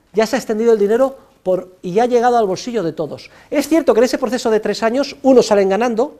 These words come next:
el pocero se ha comprado un yate del carajo, etcétera, otros salen perdiendo, el resto de la sociedad, se distorsiona la estructura de precios relativos, pero ahora me gustaría que se fijara en una cosa muy importante. Este señor ha llevado múltiples recursos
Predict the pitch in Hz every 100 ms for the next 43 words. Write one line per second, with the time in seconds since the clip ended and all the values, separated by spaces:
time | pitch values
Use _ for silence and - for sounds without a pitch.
0 | _ _ _ - 208 202 180 208 202 185
1 | 170 170 170 160 156 147 143 170 208 -
2 | 196 196 - 220 160 214 - - - -
3 | - - - 247 269 247 247 226 185 190
4 | 196 233 233 208 175 - 175 160 - 151
5 | 160 190 240 - - - - 269 247 -
6 | 214 208 262 233 - - 226 214 214 214
7 | 202 190 185 240 247 - - _ 202 269
8 | 311 262 - 277 294 - 220 208 247 233
9 | 214 220 208 196 185 165 147 127 - -
10 | _ _ _ _ _ - _ _ _ _
11 | _ - 330 339 381 254 196 233 - _
12 | _ _ _ _ _ _ _ _ _ _
13 | _ _ _ _ _ - 247 302 320 311
14 | 269 285 359 349 320 269 233 262 277 -
15 | 330 -